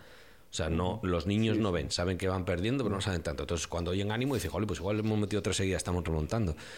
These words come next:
Speaker 1: Pero el tema no es machacarles, pero tampoco se les oculta. Cuando se acaba el partido, dice, "Habéis perdido de veintitrés",
Speaker 2: Claro.
Speaker 1: o "Habéis perdido de
Speaker 2: Pues ya
Speaker 1: X".
Speaker 2: está.
Speaker 1: Punto,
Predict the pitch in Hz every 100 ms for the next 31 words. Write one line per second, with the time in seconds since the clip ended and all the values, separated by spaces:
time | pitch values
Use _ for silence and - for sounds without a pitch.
0 | - - 87 85 98 107 110 110 104 95
1 | 90 92 104 101 135 143 233 - - -
2 | 110 90 78 76 104 117 90 80 127 143
3 | 80 80 73 76 87 95 95 131 143 87
4 | 82 - - - 85 101 123 85 78 110
5 | 87 71 - - - 73 73 - 82 104
6 | 85 92 98 - - - - - 101 113
7 | - -